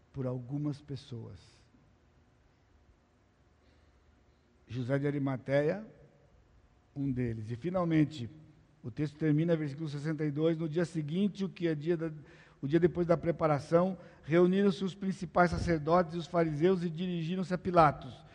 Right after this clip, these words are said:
Disseram-lhe: 'Senhor, lembramo-nos de que aquele embusteiro, enquanto vivia, disse: "Depois de três dias ressuscitarei." Ordena, pois, que o sepulcro seja guardado com segurança até o terceiro dia,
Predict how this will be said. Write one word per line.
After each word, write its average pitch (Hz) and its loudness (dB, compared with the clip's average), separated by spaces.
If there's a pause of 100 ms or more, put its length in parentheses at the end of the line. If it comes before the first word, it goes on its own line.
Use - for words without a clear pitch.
(260)
Disseram-lhe: 165 8 (220)
'Senhor, 190 8 (200)
lembramo-nos 220 10
de 202 2
que 208 4
aquele 196 8
embusteiro, 180 6
enquanto 185 -2
vivia, 202 6
disse: 143 0 (260)
"Depois 160 8
de 185 -2
três 165 6
dias 175 4
ressuscitarei." 160 0 (340)
Ordena, 175 8
pois, 202 4
que 208 -10
o 202 -2
sepulcro 180 -2
seja 185 4
guardado 175 6
com 175 -4
segurança 170 2
até 165 2
o 175 4
terceiro 165 -2
dia, 220 6